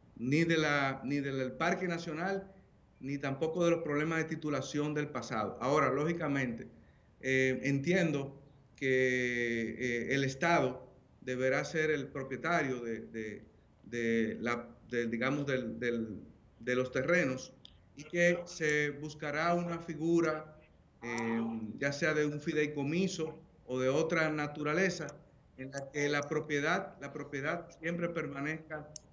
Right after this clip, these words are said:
en manos del Estado dominicano. Eso es lo que,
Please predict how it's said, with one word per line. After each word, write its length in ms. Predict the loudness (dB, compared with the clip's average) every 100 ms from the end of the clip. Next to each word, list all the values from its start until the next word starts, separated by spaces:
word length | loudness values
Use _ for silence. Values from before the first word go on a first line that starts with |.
| -12
en 140 | -4 0
manos 260 | 0 2
del 140 | 0 0
Estado 360 | 0 2 2
dominicano. 580 | 0 -2 -6 -8 -8 -8 -14 -20 -20 -20 -20 -20 -20 _ -10
Eso 240 | -6 2 6
es 100 | 6
lo 200 | 4 2
que, 420 | 4 4 0